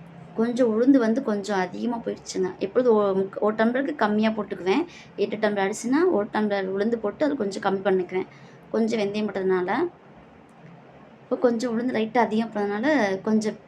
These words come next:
இ-, ஊத்தும் போது இட்லி பெருசா இருந்து கொஞ்சம் லைட்டா இட்லி சுருங்கிடுச்சு. நல்ல வேளை உதிர்ந்து வரல,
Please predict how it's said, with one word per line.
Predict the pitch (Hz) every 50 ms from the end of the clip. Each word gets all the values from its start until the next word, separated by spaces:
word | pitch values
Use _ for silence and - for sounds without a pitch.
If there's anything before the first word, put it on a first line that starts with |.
| - - 220
இ-, | 220 208 214
ஊத்தும் | 262 269 - 262 240
போது | 247 240 247 220
இட்லி | - 233 233 220
பெருசா | 196 196 190 - - 208 196
இருந்து | 185 190 233 277
கொஞ்சம் | - 220 214 214 202
லைட்டா | 190 190 196 - 220 196
இட்லி | 170 208 190 -
சுருங்கிடுச்சு. | 208 190 196 202 190 - 190 185
நல்ல | 180 180 190
வேளை | 214 220 202 185 185
உதிர்ந்து | 190 226 247 220 220 208
வரல, | 185 165 170 175 185